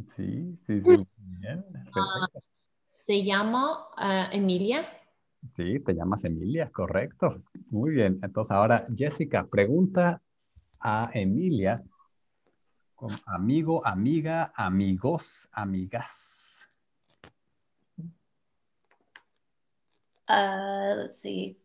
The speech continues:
Speaker 3: Ah, Emilia, ¿cómo se, cómo se llama tu amiga?
Speaker 2: Ah, mm, se llama,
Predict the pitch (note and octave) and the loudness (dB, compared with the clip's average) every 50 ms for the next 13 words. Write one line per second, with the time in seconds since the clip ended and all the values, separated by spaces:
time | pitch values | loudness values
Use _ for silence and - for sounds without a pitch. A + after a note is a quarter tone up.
0 | - - G3+ G3+ G3 G3 G3 G3 F#3+ F#3+ F#3+ F#3+ F#3 - F#3 - - - - - | -2 2 2 2 2 2 0 0 0 2 2 2 2 2 2 0 -2 -4 -6 -8
1 | - - - - - - - - - A3+ A3+ A#3 A#3+ B3 B3 B3 B3 B3+ B3+ B3+ | -8 -6 -6 -6 -6 -4 0 2 4 4 6 6 6 6 6 6 6 6 4 4
2 | - A#3+ A#3 A#3+ B3 B3+ B3 B3+ C4 B3+ - - - A#3 A3+ A3+ A3 A3 G#3+ G#3 | 4 4 6 8 8 8 8 8 6 6 2 2 4 4 6 6 4 4 2 0
3 | G#3 - - - - - _ _ _ _ - A#3 A3 B3 A#3+ B3 B3 - B3 A3 | -6 -10 -14 -16 -18 -20 _ _ _ _ 0 2 4 6 6 6 6 4 2 4
4 | G#3+ G#3+ A3 A3 A3 A3 G#3+ G#3+ G#3+ G#3+ - A3 G#3+ G#3 G3+ G3 G3+ G#3 G#3+ G#3 | 6 6 8 8 8 8 8 8 6 4 2 4 6 8 8 8 6 4 2 6
5 | B3+ C4 D4+ - - - - _ _ _ _ _ _ _ _ _ _ _ _ _ | 6 6 6 4 0 -8 -18 _ _ _ _ _ _ _ _ _ _ _ _ _
6 | _ _ _ _ _ _ _ _ _ _ _ _ _ _ _ _ _ _ _ _ | _ _ _ _ _ _ _ _ _ _ _ _ _ _ _ _ _ _ _ _
7 | _ - G#3+ G3+ G3 F#3+ F#3+ F#3 F#3 F3+ F3+ F#3 F3 - - _ _ _ _ _ | _ -6 -2 0 2 4 4 4 2 2 0 -2 -6 -10 -16 _ _ _ _ _
8 | _ _ _ _ _ _ _ _ _ _ _ _ _ - G3+ G3+ G3+ G3+ G3 F#3+ | _ _ _ _ _ _ _ _ _ _ _ _ _ -6 -2 0 0 2 2 0
9 | F#3 - - - - _ _ _ _ _ _ _ F#3+ F#3+ - _ _ _ _ _ | 0 -4 -8 -14 -20 _ _ _ _ _ _ _ -20 -20 -20 _ _ _ _ _
10 | _ _ _ _ _ _ _ _ _ _ _ _ _ _ _ _ _ _ _ _ | _ _ _ _ _ _ _ _ _ _ _ _ _ _ _ _ _ _ _ _
11 | _ _ - F#3+ - - G#3 G3 F3+ F#3 F#3+ G3 G#3+ A#3 C4 C#4+ - - - - | _ _ -12 -8 -4 0 0 0 2 4 4 4 4 4 2 0 -2 -4 -8 -16